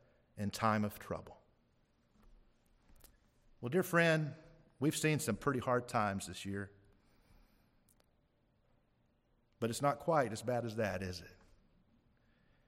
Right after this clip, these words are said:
And I'm here to tell you, we don't have to fear either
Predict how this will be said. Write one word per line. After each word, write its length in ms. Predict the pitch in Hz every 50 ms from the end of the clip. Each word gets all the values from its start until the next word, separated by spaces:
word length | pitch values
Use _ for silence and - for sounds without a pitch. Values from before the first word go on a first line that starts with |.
| _ _ -
And 100 | 101 101
I'm 80 | 113 107
here 160 | 117 123 117
to 80 | 110
tell 280 | 101 - - 123 117 113
you, 260 | 110 98 98 95 90 90 - - - - _ _ _ _ _ _ _ _ _ -
we 160 | 104 127 147
don't 220 | 135 127 127 113 110
have 160 | 117 113 -
to 80 | - 107
fear 260 | - - 110 110 104
either 280 | 107 101 95 92 92